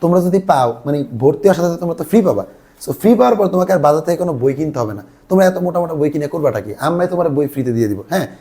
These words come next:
এবং এই বইগুলো যদি হিসাব করি, তাইলে মোটামুটি দুই হাজার টাকার বই তোমরা পেয়ে যাবা। আর নয়শো নিরানব্বই টাকা তুমি এক্সট্রা কোর্সের জন্য দিচ্ছ, তার মধ্যে আবার তুমি কিন্তু রিউডিমার্সের একটা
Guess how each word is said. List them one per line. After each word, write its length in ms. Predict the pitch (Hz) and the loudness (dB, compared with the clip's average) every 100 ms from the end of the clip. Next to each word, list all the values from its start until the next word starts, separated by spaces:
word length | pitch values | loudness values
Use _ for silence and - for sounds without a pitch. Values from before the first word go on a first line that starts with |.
| - | -10
এবং 200 | 170 180 185 | -2 -2 4
এই 180 | 226 262 | 4 6
বইগুলো 320 | 240 240 240 | 6 6 4
যদি 80 | 214 | 4
হিসাব 240 | 170 208 202 | 0 -2 2
করি, 140 | 170 | 0
তাইলে 220 | 160 190 | 4 2
মোটামুটি 340 | 196 190 190 180 | 2 -2 0 0
দুই 180 | 135 175 | 2 2
হাজার 160 | 165 | 2
টাকার 180 | 160 156 | 0 -2
বই 160 | 139 147 | 0 0
তোমরা 200 | 139 127 | -2 -2
পেয়ে 160 | 127 | -2
যাবা। 200 | 113 98 - - _ - | -2 -4 -12 -20 _ -4
আর 260 | 139 135 117 - - | 0 0 -4 -12 -6
নয়শো 360 | 131 156 165 190 | 0 0 2 4
নিরানব্বই 380 | 185 180 165 | 4 4 2
টাকা 180 | 165 156 | -2 -4
তুমি 200 | 151 151 | -2 0
এক্সট্রা 260 | 147 - 139 | -2 -4 -6
কোর্সের 320 | 147 139 151 | -4 -4 -2
জন্য 180 | 135 127 | -2 0
দিচ্ছ, 260 | 123 - 214 - - - | -2 0 0 -2 -10 -6
তার 220 | - 180 196 | 0 2 2
মধ্যে 260 | 196 196 | 0 0
আবার 100 | 190 | 0
তুমি 180 | 185 160 | 0 0
কিন্তু 380 | 160 151 123 113 - - 120 | 0 0 0 -2 -10 -6 4
রিউডিমার্সের 500 | 170 165 113 143 147 | 4 6 0 0 -2
একটা 320 | - 196 | 0 -2